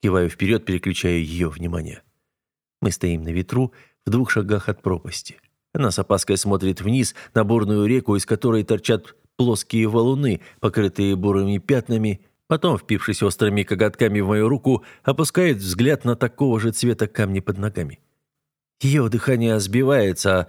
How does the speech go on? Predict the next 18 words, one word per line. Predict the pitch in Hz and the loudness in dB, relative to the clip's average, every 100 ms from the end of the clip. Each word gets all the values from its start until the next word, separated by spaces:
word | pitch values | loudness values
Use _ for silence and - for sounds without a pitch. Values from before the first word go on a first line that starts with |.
| - | -8
становится | - 156 131 120 110 120 | 0 2 4 2 0 -2
прерывистым, | - 110 127 143 135 110 - 117 | -2 0 2 2 2 0 -2 -2
когда | 120 117 | -2 -2
до | 117 120 | 0 0
неё | 135 139 123 | 2 0 0
доходит, | 101 123 156 123 120 - _ _ | 0 0 0 0 0 -4 _ _
для | 113 123 | 0 2
чего | 120 127 127 | 0 0 0
мы | 107 | 0
сюда | 104 120 110 | -2 -2 -4
приехали. | - 120 104 98 - 139 _ _ _ _ _ _ _ _ _ - | -4 -4 -4 -8 -14 -20 _ _ _ _ _ _ _ _ _ -2
«Я | 101 123 | 4 4
обещал | - 123 113 110 143 127 | 4 2 2 2 0 0
тебе | 120 117 | 2 0
показать | 113 110 113 104 120 117 | 0 0 2 2 0 0
настоящую | 113 - 113 120 107 - 107 | 0 2 2 2 0 0 0
жестокость, | 90 107 - - 104 95 - - | 2 0 0 0 0 -2 -6 -6
Алиса», | 95 87 85 - 80 | -4 -2 -4 -6 -8